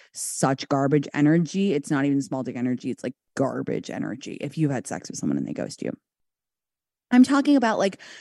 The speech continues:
you know, you're casual. You're, like, going on dates. Like, he took you to vodka soda, and then he took you to, like, I don't know, like, dinner in the West Village. And then you, like, met up with his friends one time, and then all of a sudden, kaput. Nothing. Here's the thing.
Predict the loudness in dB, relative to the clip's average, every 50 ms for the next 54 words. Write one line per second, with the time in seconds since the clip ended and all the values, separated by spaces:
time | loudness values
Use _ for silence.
0 | -10 0 4 6 6 8 8 6 4 2 -2 -4 -4 -2 -2 -2 0 0 2 2
1 | 2 2 0 -2 -4 -4 -4 -6 -4 -2 2 6 6 8 8 6 6 4 2 -2
2 | -6 -8 -8 -6 -6 -6 -4 -2 -2 0 0 -2 -2 -2 0 2 4 4 4 2
3 | 0 0 -2 -2 0 0 2 2 4 4 4 4 4 2 2 2 2 2 2 2
4 | 0 0 -2 -2 -4 -6 -4 -4 -2 -2 -2 -4 -4 -6 -12 -20 -20 -20 -20 -20
5 | -14 _ -2 0 2 4 4 4 4 2 2 0 0 0 -2 -2 -4 -6 -10 -12
6 | -14 -10 -8 -6 -4 -2 0 2 4 2 2 0 -2 -6 -10 -10 -6 -4 -2 0
7 | 2 2 2 0 2 2 4 6 6 8 8 6 6 4 2 -2 -6 -8 -14 _
8 | -2 0 0 2 2 0 -2 -4 -4 -4 -4 -6 -6 -4 0 2 4 4 4 6
9 | 4 4 4 4 4 4 2 2 2 0 -2 -2 -4 -4 -4 -4 -4 -2 -2 -2
10 | -2 -2 -2 -2 -2 -4 -6 -10 _ _ _ _ _ _ -2 0 2 2 2 0
11 | -2 -4 -10 -12 _ _ _ _ _ _ _ _ _ _ _ _ _ _ _ _
12 | _ _ _ _ _ _ _ _ _ _ _ _ _ _ _ -14 -10 -8 -6 -6
13 | -4 -6 -4 -4 -4 -6 -6 -8